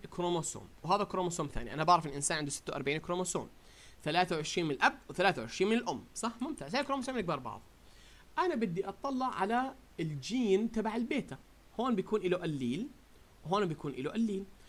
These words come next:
هذول شو مسؤول عن تكوين مين؟ تكوين مسؤولات عن، مسؤولات عن تكوين البيتا تشين، عن سلسلة بروتينية بيتا في الهيموجلوبين. حلو.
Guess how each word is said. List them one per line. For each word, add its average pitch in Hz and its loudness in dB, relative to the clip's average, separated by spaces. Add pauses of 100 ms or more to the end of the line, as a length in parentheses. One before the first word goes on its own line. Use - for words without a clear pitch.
(260)
هذول 185 4
شو 226 0
مسؤول 233 0
عن 202 -6
تكوين 226 0
مين؟ 311 6
تكوين 220 0
مسؤولات 185 6
عن، 147 -2
مسؤولات 180 -2
عن 143 -4
تكوين 160 2
البيتا 240 8 (400)
تشين، 165 6 (340)
عن 165 2
سلسلة 208 2
بروتينية 190 2
بيتا 240 4
في 226 -2
الهيموجلوبين. 220 2 (140)
حلو. 180 2